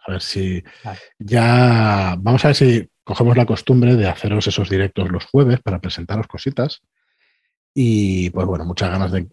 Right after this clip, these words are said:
Speaker 1: de enseñar cosas del Rey de Amarillo. Así que nada más, vamos, vamos para adelante con lo de siempre, con esoterroristas,
Speaker 2: Sí.
Speaker 1: con estas
Speaker 2: Mm.
Speaker 1: semillas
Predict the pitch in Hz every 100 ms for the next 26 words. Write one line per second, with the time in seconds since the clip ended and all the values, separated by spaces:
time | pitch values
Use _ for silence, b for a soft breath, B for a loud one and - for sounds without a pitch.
0 | _ 95 92 90 - 98 98 98 95 -
1 | 98 85 87 85 85 85 80 78 78 82
2 | - _ _ B B B B B B _
3 | 104 - 87 87 87 85 85 101 123 175
4 | - 85 104 117 117 104 98 95 92 -
5 | - - _ _ 127 101 127 139 - 113
6 | 120 120 135 120 104 98 95 92 90 90
7 | - - 113 131 131 - 175 196 202 98
8 | 92 90 - 92 87 90 90 - - 175
9 | 190 - - 98 - 123 113 98 95 117
10 | 135 151 175 -